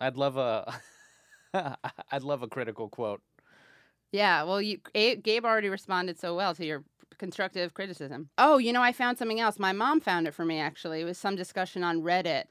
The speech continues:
Speaker 2: and, uh, someone said, "Does anyone else find, like, it, it hard to listen to Katie Halper?" Did I bring this up already?
Speaker 1: I think you, uh, yeah.
Speaker 2: 'Cause she sounds like a Jewish aunt.
Speaker 1: Yeah,
Speaker 2: Um,
Speaker 1: but then somebody's defending you as being, like, really
Speaker 2: attractive.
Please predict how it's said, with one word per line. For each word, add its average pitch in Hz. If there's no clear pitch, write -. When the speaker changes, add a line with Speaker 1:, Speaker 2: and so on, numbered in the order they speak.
Speaker 2:
and, 160
uh, 139
someone 180
said, 170
"Does 175
anyone 214
else 196
find, 185
like, 175
it, -
it 180
hard 175
to 160
listen 160
to 170
Katie 165
Halper?" 170
Did 185
I 233
bring 254
this 277
up 240
already? 254
Speaker 1:
I 160
think 233
you, 165
uh, 151
yeah. 175
Speaker 2:
'Cause 196
she 196
sounds 175
like 165
a 175
Jewish 165
aunt. 156
Speaker 1:
Yeah, 160
Speaker 2:
Um, 151
Speaker 1:
but 143
then 143
somebody's 151
defending 120
you 113
as 110
being, 113
like, 104
really 113
Speaker 2:
attractive. 180